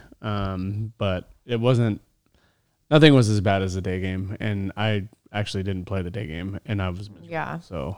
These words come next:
Speaker 1: just sitting in the dugout, it was
Speaker 2: <clears throat>
Speaker 1: like, felt like you were, like, in an oven,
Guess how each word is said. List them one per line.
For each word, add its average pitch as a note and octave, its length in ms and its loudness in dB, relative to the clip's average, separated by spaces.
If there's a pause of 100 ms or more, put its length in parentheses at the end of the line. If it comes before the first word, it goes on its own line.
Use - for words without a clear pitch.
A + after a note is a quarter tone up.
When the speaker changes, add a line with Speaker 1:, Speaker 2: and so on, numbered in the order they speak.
(140)
Speaker 1:
just - 400 -6
sitting G#2+ 280 0
in F#2 60 0
the F#2 80 -2
dugout, F#2 340 -2
it D#4 200 4
was F2 160 -2
Speaker 2:
<clears throat> D2+ 60 -4
Speaker 1:
like, F2 200 -8 (340)
felt G2+ 160 -2
like F#2+ 220 -6
you G2 80 -4
were, F2 220 -6 (640)
like, F#2 180 -16
in G2 100 -6
an - 140 -8
oven, F2+ 460 -4